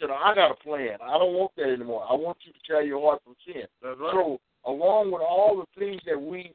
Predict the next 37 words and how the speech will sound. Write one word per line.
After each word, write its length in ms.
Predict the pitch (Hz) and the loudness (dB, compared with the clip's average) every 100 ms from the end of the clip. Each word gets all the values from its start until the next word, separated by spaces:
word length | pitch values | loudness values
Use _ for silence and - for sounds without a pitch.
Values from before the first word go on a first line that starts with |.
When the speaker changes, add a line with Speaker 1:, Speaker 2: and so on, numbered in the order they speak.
| _ | _
Speaker 1:
detest, 560 | 139 - _ 185 180 - | -12 -12 _ 2 2 0
that 120 | - | -10
he 220 | 180 294 | 0 0
detests, 580 | 311 185 - 131 123 - - _ _ _ _ _ | 0 -6 -4 0 0 0 -10 _ _ _ _ _
we 200 | 185 170 | -2 0
are 80 | 139 - | -2 -6
still 220 | 190 160 | -6 -4
doing 260 | 127 127 131 | -2 -4 -4
it 80 | - | -8
today. 300 | 143 117 101 _ _ - - | -6 -6 -6 _ _ -10 -8
We 100 | 165 | -10
even 140 | 165 - | -10 2
talk 180 | 165 151 | 4 4
about 220 | 156 143 | 0 0
how 140 | 156 | -2
we 120 | 156 151 - | -4 -8 -10
sit 100 | 156 | -4
around 320 | 147 143 143 | 2 4 2
eating 140 | 139 - - | -2 -12 -4
swine 320 | 165 156 135 - | 2 2 0 -4
flesh. 240 | 120 - - _ _ _ | -8 -8 -14 _ _ _
Speaker 2:
That's 200 | 104 107 | -12 -6
right. 260 | 135 143 - | -6 -6 -8
Speaker 1:
So, 260 | 175 160 156 _ _ | 0 2 0 _ _
I 120 | 185 | -10
mean, 120 | 190 185 | -8 2
there's 240 | 196 180 | 2 2
a 80 | 151 175 | -2 0
dietary 640 | 196 196 - 180 165 151 | 2 2 0 -8 -6 0
law 260 | 165 165 | 6 6
that 160 | 147 131 | 4 -2
goes 220 | 160 170 | -2 -2
along 420 | 156 160 170 165 151 | -6 -2 0 0 0
with, 140 | 151 - - | -4 -4 -10
you 80 | - | 2
know, 240 | 175 - - _ _ _ - | 6 6 2 _ _ _ 0
being 480 | 214 208 180 160 | 4 6 6 4